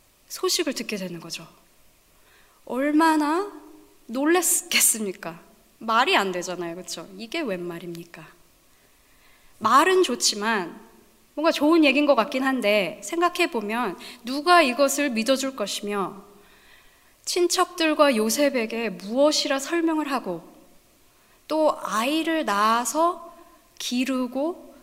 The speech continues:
또, 어, 그렇게 한다는 그 모든 사실이 얼마나 낯설고 두려웠겠습니까? 거의 자기 목숨과 이름과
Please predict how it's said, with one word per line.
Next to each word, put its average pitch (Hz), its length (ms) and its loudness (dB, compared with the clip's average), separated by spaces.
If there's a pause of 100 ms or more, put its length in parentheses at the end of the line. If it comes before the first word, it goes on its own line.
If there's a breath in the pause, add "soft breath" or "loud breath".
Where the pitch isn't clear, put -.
(380 loud breath)
또, 277 480 -2
어, 269 260 -6
그렇게 277 340 -4
한다는 330 320 2
그 285 100 -4
모든 269 360 -2
사실이 294 1000 -2
얼마나 320 720 2
낯설고 226 920 -4
두려웠겠습니까? 196 1500 -8 (1900 soft breath)
거의 294 640 2
자기 247 360 -6
목숨과 220 920 -4 (840)
이름과 240 840 -4